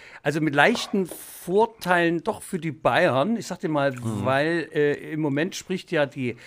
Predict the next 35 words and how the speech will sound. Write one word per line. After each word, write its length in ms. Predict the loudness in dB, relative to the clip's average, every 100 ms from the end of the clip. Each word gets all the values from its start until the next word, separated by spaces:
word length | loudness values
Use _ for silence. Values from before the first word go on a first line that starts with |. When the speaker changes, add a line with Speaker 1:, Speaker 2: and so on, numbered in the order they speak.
| -2
Speaker 1:
Heimstärke 680 | 4 6 4 2 0 0 -4
für 280 | -4 -2 0
R 160 | -2 -4
B, 380 | -2 -2 -2 -2
aber 220 | -2 -2
die 80 | -2
Speaker 2:
Mhm. 80 |
Speaker 1:
Auswärtsstärke 1200 | -2 0 -2 -4 -6 -16 -20 -18 -6 -6 -4 -6
für 120 | -4 -2
die 120 | -2
Bayern. 560 | 0 0 2 0 -2 -8 -16 -18 -16 -16 -16 -4 4
Ähm, 640 | 6 8 6 2 0 2
die 100 | 4
Nervenstärke, 1040 | 6 6 4 -2 -2 0 0 -2 -2 0 0
ja, 280 | 0 0 0 -4
Speaker 2:
Oh. 40 |
Speaker 1:
die 80 | -4
Bayern 460 | -2 0 0 0 -2
hatten 340 | -2 -2 0
in 120 | 0
der 100 | 0
Saison 400 | 0 2 2 2
achtzehn 520 | 0 -2 -4 0 2 2
neunzehn, 440 | 2 0 -2 -2
da 120 | 0
war 100 | -2
sie 80 | -4
punktgleich 840 | -2 2 4 2 0 2 2 0 -4
mit 160 | -2
dem 140 | -2 2
B 160 | 0
V 180 | 0 -4
B 340 | -2 -2 0 0
aus 220 | -4 -4
Dortmund 540 | -6 -4 -4 -4 -6